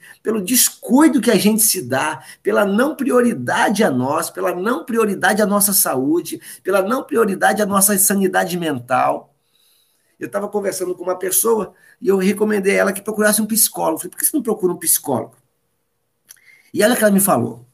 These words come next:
Falei, "Por que você não procura um psicólogo?" "Olha, eu conheço um psicólogo bom, eu posso lhe recomendar e tudo mais." Aí a pessoa falou assim, "Não, eu não tenho tempo que eu preciso ficar com os meus filhos.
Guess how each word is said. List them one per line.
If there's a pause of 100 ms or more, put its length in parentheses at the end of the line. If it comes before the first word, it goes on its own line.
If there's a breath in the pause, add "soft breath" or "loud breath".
Falei,
"Por
que
você
não
procura
um
psicólogo?" (320)
"Olha,
eu
conheço
um
psicólogo
bom, (360 soft breath)
eu
posso
lhe
recomendar
e
tudo
mais." (260 loud breath)
Aí
a
pessoa
falou
assim, (160 loud breath)
"Não,
eu
não
tenho
tempo
que
eu
preciso
ficar
com
os
meus
filhos.